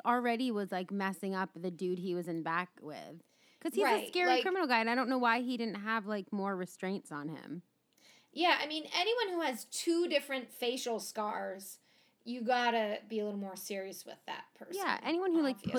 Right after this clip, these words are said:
Speaker 2: obviously.
Speaker 1: people in pies, like
Speaker 2: Yeah.
Speaker 1: <laughs>
Speaker 2: So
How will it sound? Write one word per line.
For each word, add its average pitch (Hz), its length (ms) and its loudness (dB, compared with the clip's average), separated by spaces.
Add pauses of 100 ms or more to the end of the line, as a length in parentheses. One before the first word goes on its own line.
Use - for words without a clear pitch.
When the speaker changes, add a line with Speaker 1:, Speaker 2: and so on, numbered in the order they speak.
(120)
Speaker 2:
obviously. - 100 -10
Speaker 1:
people 233 300 0
in 190 180 0
pies, 160 840 -2
like 185 540 -4 (540)
Speaker 2:
Yeah. - 220 -6 (280)
Speaker 1:
<laughs> - 460 0
Speaker 2:
So 285 500 2